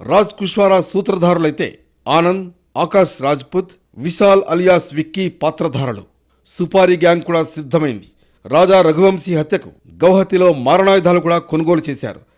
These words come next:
హనీమూన్కు మేఘాలయనే ఎంచుకోవడానికి కారణాలు కూడా ఉన్నాయని తెలుస్తోంది. అక్కడైతే జనాలు తక్కువ, కొండలు కోనల్లో మనుషులుండరు. అడ్వెంచర్ చేస్తుండగా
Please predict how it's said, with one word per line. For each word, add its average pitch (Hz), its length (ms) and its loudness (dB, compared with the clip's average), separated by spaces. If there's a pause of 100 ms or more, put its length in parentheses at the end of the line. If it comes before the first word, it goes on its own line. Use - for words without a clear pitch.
(260)
హనీమూన్కు 233 480 -2
మేఘాలయనే 208 680 2
ఎంచుకోవడానికి 190 600 0
కారణాలు 196 500 0
కూడా 202 180 2
ఉన్నాయని 180 400 0
తెలుస్తోంది. 151 540 -8 (440)
అక్కడైతే 175 540 -2
జనాలు 165 360 0
తక్కువ, 147 540 -6 (440)
కొండలు 202 380 2
కోనల్లో 185 540 2
మనుషులుండరు. 139 640 -6 (460)
అడ్వెంచర్ 226 560 -2
చేస్తుండగా 185 520 -2